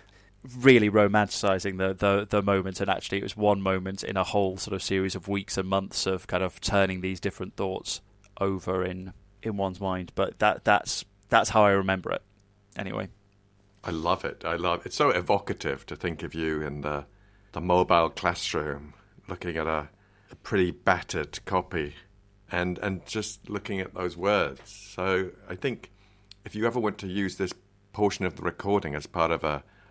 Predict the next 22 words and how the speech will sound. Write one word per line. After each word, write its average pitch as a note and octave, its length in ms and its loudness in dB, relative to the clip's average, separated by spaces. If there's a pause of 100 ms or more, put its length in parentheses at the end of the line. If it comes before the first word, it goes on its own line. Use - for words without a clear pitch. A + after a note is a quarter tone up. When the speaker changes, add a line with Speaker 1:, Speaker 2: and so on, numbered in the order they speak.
Speaker 2:
a - 80 -10
pitch - 680 -2 (600)
for B2 220 12
this E2+ 180 4
film D2 460 0
that - 140 -10
seems D#2+ 240 -2
to - 80 -8
be D#2 120 -2
emerging, D2+ 540 -4
in - 260 2
my F2 180 4
head - 200 -2
<laughs> - 20 -
anyway, E2+ 720 2 (800)
<laughs> - 1080 -10
just - 260 -10
give C3+ 140 -2
me A2+ 100 0
the F2 100 0
word. F#2 480 0 (640)
Speaker 1:
We - 80 -10